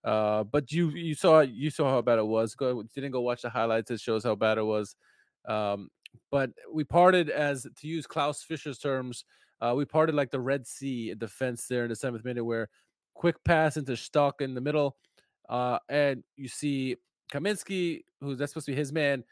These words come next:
backing off. You see Kalash kind of backing away, but he's going after his guy. Matriciani and,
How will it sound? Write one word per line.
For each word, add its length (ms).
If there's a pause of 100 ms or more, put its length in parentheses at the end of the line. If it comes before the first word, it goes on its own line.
(320)
backing 340
off. 300
You 60
see 140
Kalash 440
kind 140
of 100
backing 280
away, 220
but 120
he's 100
going 160
after 220
his 160
guy. 280 (440)
Matriciani 680
and, 80